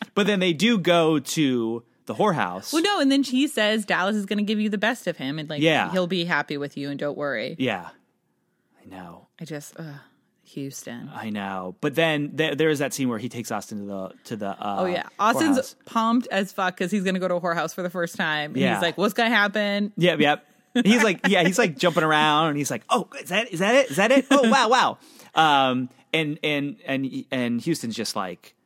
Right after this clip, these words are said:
Speaker 1: demoralized. He doesn't wanna do it. And they, I don't think either of them end up fucking, right?
Speaker 2: No. So Houston goes to, like, the woman that he kind of always visited, and she's sorta like, "Eh, you're
Speaker 1: She's
Speaker 2: not into it, are you?" And he's like, "I'm not into it."
Speaker 1: Yeah, she seems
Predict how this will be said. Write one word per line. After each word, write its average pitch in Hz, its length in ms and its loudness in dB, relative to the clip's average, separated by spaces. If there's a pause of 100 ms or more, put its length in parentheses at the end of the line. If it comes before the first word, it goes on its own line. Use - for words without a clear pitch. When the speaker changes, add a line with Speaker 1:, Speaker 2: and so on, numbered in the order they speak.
(260)
Speaker 1:
demoralized. 98 720 -4
He 120 80 -10
doesn't 101 240 -6
wanna 95 420 -10
do 104 260 -8
it. 95 140 -8
And 139 140 -2
they, 190 80 2
I 190 120 2
don't 254 160 2
think 285 200 -4
either 208 280 0
of 226 60 0
them 214 160 0
end 202 180 0
up 190 180 -4 (540)
fucking, 107 580 0
right? 220 400 2
Speaker 2:
No. 233 520 0
So 214 200 -4
Houston 294 360 -4
goes 262 240 -2
to, 247 100 -2
like, 202 220 -6
the 196 60 -4
woman 165 300 -2
that - 160 -6 (100)
he 175 160 -8
kind 160 240 -4
of 143 120 -6
always 160 400 -2
visited, 131 640 -4
and 160 200 -4
she's 170 360 -6
sorta 156 240 -4
like, 143 320 -4
"Eh, 170 420 0
you're 165 220 -2
Speaker 1:
She's 170 60 0
Speaker 2:
not 156 180 2
into 156 340 -4
it, 143 80 -4
are 143 160 -2
you?" 131 280 -4
And 151 120 -6
he's 151 140 -8
like, 147 220 -4
"I'm 143 160 -6
not 135 220 -6
into 135 360 -10
it." - 220 -10 (160)
Speaker 1:
Yeah, 110 220 -6
she 196 180 0
seems - 500 0